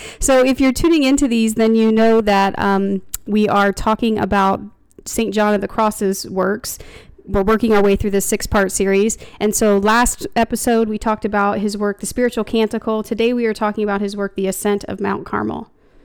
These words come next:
What are you most excited about with The Ascent before? Like, what are you most excited about talking about The Ascent today?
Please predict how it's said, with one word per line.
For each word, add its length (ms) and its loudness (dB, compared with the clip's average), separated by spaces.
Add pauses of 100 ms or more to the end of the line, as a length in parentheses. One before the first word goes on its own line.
(320)
What 120 0
are 40 2
you 120 2
most 420 0
excited 640 -4 (260)
about 380 -2
with 140 -4
The 160 0
Ascent 400 -4 (160)
before? 400 -4
Like, 180 -2
what 80 2
are 60 2
you 100 2
most 260 2
excited 600 0
about 300 -4
talking 340 -4
about 240 -4
The 140 -2
Ascent 340 -6
today? 380 -10